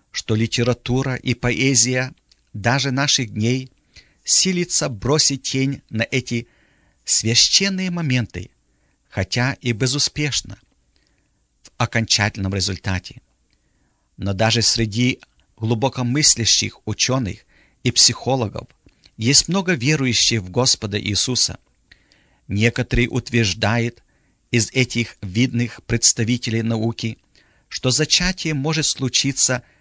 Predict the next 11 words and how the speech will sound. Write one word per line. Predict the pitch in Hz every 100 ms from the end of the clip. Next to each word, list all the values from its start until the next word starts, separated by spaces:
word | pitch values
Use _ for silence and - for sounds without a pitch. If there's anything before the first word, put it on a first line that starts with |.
| _ _ _
при | 120
таких | - 113 - 131 - - _
необычайных | 117 117 113 110 - 117 120 113 113 -
явлениях | 110 98 117 101 90 - _ _ _ _ _
внутреннего | 98 107 123 131 117 113 110
волнения | 107 113 113 127 104 95 82 - _ _ _ _
и | 120
воспринятия | 117 117 - 113 127 131 - 113 104
верой | 90 123 131 92 87 _ _ _ _ _ _ _ _
необычайного, | - 110 117 104 101 - 110 107 92 82 98 - _ _ _
невозможного. | 104 107 110 98 110 104 92 85